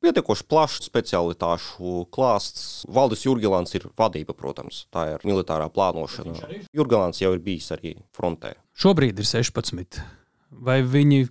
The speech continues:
Speaker 2: pārsvarā visi jau ir no cik vien iespējams paša sākuma, vai tur tomēr rotē?
Speaker 1: Eh, rotē. Tur šobrīd es saskaitīju, ka bijuši kopš kara intensifikācijas brīža, tur bija trīsdesmit pieci latvieši.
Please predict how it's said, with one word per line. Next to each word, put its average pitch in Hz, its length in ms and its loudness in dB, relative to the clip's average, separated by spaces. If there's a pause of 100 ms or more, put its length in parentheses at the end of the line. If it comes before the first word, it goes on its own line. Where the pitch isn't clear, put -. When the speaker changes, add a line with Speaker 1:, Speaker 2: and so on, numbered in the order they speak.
Speaker 2:
pārsvarā 143 480 4
visi 143 320 4
jau 127 160 6
ir 127 160 4
no 123 300 4 (260)
cik 135 240 0
vien 131 160 6
iespējams 120 400 2
paša 135 320 0
sākuma, 202 640 6
vai 156 400 4
tur 156 320 -2 (140)
tomēr 135 340 4
rotē? 123 460 -2 (640)
Speaker 1:
Eh, 127 180 4
rotē. 220 320 6
Tur 202 160 -4
šobrīd 175 320 4
es 139 120 0
saskaitīju, 131 480 0
ka 127 120 2
bijuši 131 520 0
kopš 117 220 0
kara 135 200 4
intensifikācijas 117 800 -4
brīža, 151 240 -4
tur 107 100 -4
bija 113 160 -4
trīsdesmit 92 440 -4
pieci 85 280 -4
latvieši. - 560 -8